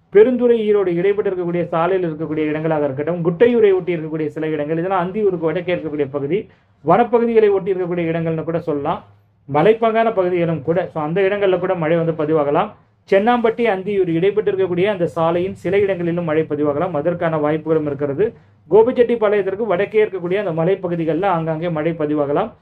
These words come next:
அதற்கான சாத்தியக்கூறுகள் இருக்கிறது என்பதை இந்த காணொலியின் வாயிலாக உங்க கூட நான் பகிர்ந்து கொள்றேன். அதே போல பாத்தீங்கன்னாக்கா தருமபுரி மற்றும் கிருஷ்ணகிரி மாவட்டத்துல கடந்த இருபத்தி நாலு மணி நேரத்துல மழை பதிவாக இருக்கிறது.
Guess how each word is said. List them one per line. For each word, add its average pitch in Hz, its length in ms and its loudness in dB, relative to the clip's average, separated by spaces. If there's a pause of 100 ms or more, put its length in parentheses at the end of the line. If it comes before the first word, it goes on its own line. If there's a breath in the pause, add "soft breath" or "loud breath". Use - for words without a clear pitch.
(220)
அதற்கான 175 480 2
சாத்தியக்கூறுகள் 170 680 0
இருக்கிறது 165 360 0
என்பதை 156 280 0
இந்த 170 120 -6
காணொலியின் 160 420 -2
வாயிலாக 139 360 -6
உங்க 147 180 -4
கூட 151 180 -4
நான் 185 240 -2
பகிர்ந்து 143 440 0
கொள்றேன். 143 220 -4 (440)
அதே 170 220 4
போல 214 160 2
பாத்தீங்கன்னாக்கா 175 540 -2
தருமபுரி 196 460 0
மற்றும் 185 320 -4
கிருஷ்ணகிரி 202 360 -2
மாவட்டத்துல 156 600 -2 (340)
கடந்த 208 360 2
இருபத்தி 214 380 2
நாலு 180 240 0
மணி 160 140 -6
நேரத்துல 151 460 -4
மழை 180 200 2
பதிவாக 175 380 0
இருக்கிறது. 165 540 0